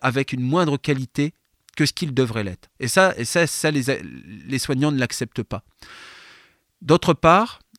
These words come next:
aujourd'hui, on a des administrations qui désirent mutualiser l'ensemble des corps de métiers qui sont autour du soin. Le soin est le cœur de l'hôpital, mais autour du soin, il y a plein de métiers, euh, métiers ouvriers, métiers administratifs, on a de la cuisine,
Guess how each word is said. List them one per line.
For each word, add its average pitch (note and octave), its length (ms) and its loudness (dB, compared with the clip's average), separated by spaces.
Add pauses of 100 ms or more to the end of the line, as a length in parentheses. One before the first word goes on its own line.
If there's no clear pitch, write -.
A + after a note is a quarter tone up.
aujourd'hui, D3 480 0
on C#3+ 100 2
a C#3+ 80 4
des C#3 200 0
administrations D#3+ 680 0
qui D#3 220 -8
désirent D3+ 460 2
mutualiser F3 760 0
l'ensemble G3+ 800 2
des C#3+ 120 0
corps G#3+ 280 0
de F3 80 2
métiers D#3+ 300 -4
qui E3 140 -8
sont G3+ 380 -2
autour A3 560 0
du D3+ 140 -4
soin. A2+ 420 -6
Le C#3+ 160 0
soin E3+ 300 0
est C#3 80 2
le B2+ 100 4
cœur G3+ 300 2
de E3+ 80 2
l'hôpital, C3+ 520 -2 (320)
mais C#3 200 6
autour A3 280 2
du D#3 120 0
soin, F3+ 240 0
il D3 100 -4
y C#3+ 60 0
a C3+ 40 0
plein A3+ 220 0
de F#3+ 80 -2
métiers, D3 460 -4 (400)
euh, B2+ 360 6 (160)
métiers C3 320 0
ouvriers, D3 480 2 (340)
métiers C#3 280 0
administratifs, D#3+ 800 0 (320)
on C3+ 160 0
a C#3 80 4
de C3+ 60 0
la C#3 100 4
cuisine, D#3+ 500 -2